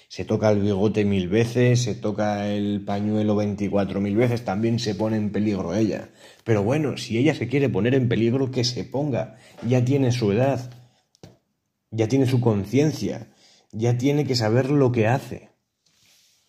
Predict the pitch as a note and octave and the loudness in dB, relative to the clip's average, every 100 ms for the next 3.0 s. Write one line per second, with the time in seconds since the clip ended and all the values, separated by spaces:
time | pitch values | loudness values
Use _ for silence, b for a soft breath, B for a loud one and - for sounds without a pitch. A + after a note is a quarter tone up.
0 | b b b b - F#2+ - - G#2+ C#3 | b b b b -4 -4 -2 0 0 0
1 | C#3+ G#2+ G2 - - - A#2+ D3 F3+ E3 | 2 2 2 -2 -18 -2 4 6 6 4
2 | A#2+ A#2+ B2+ B2 A2 G2+ F#2+ G#2 A2+ - | 0 2 0 2 0 -4 -8 -6 -8 -10